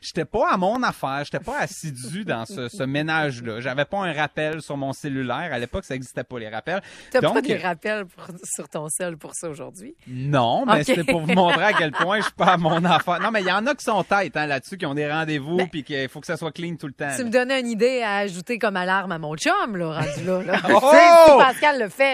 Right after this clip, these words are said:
Speaker 2: je sais pas.
Speaker 1: Mais là, je me suis dit, écoute, ouais, faudrait, faudrait, mais c'est compliqué à gérer et c'est surtout compliqué au niveau de la bourse, hein, si on se dit les, les vraies affaires. Je sais pas comment vous faites ça, vous, mais faire le ménage, pour nous, c'est quand même, euh, c'est un projet. Et là, je m'en vais à la toilette,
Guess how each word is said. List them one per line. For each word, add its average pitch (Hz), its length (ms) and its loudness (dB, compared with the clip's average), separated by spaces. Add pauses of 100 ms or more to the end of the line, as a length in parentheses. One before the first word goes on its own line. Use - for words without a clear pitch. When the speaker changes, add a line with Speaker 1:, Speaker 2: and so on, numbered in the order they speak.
Speaker 2:
je 190 60 -4
sais 196 160 -6
pas. 190 380 -2 (600)
Speaker 1:
Mais 175 120 2
là, 302 260 6
je 147 140 -6
me 175 80 -2
suis - 180 -14
dit, 185 240 -6 (140)
écoute, 214 400 -6 (160)
ouais, 127 160 -10
faudrait, 131 480 -8
faudrait, 165 260 -10
mais 208 100 -8
c'est - 140 -14
compliqué 277 320 -12
à 330 100 -4
gérer 127 460 -6 (240)
et 143 100 -4
c'est 180 160 -8
surtout 254 300 -8
compliqué 185 380 -6
au 240 100 -4
niveau 156 320 -6
de 151 100 -6
la 120 200 -4
bourse, 113 380 -12
hein, 127 100 -10
si - 160 -14
on 123 100 -8
se 117 60 -12
dit 127 180 -14
les, 131 220 -8
les 117 120 -8
vraies 139 220 -4
affaires. 165 340 -4 (300)
Je 131 120 -10
sais 151 140 -12
pas 262 160 -8 (200)
comment 151 280 -4
vous 160 120 -6
faites - 260 -6
ça, 220 260 -8
vous, 202 220 -10
mais 175 140 -6
faire 190 160 -8
le 240 100 -6
ménage, 160 460 -4
pour 127 160 -8
nous, 190 180 -6
c'est 139 180 -10
quand 143 200 -6
même, 226 260 -4
euh, 117 180 -4 (260)
c'est - 300 -8
un 175 140 -2
projet. 131 580 -6
Et - 60 -16
là, 180 180 -4
je - 80 -14
m'en 131 140 -8
vais 180 60 -8
à 339 60 -6
la 381 40 -4
toilette, 117 420 -6